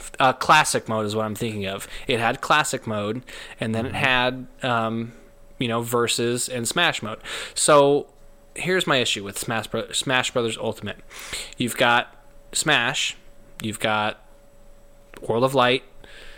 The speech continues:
Speaker 1: and that's it. And online.
Speaker 2: No,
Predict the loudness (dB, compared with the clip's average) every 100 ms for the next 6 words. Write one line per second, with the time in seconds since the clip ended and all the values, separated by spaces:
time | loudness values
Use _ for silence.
0 | -18 -20 -8 -4 -4 -4 -6 -6 -8 -12
1 | -12 -12 -2 2 2 2 -4 -6 -20 -20
2 | -20 -20 -20 -20 -4 -2 2 2 2 -2
3 | -4